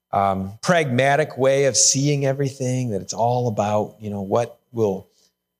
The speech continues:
result from what we do. But Lord, we just want to remember that what matters most is our humble, even pious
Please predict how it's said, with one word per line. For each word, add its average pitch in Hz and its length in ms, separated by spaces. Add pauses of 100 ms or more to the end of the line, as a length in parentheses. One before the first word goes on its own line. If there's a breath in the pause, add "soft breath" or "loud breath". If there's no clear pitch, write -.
result 110 680 (100)
from 92 160
what 101 260
we 104 120
do. 95 300
But 113 220
Lord, 160 240
we 214 120
just 214 280
want 135 200
to 123 120
remember 110 640
that 98 500 (160)
what 120 240
matters 160 420
most 131 380
is 123 140
our 117 140
humble, 139 640 (1500)
even 147 280
pious - 960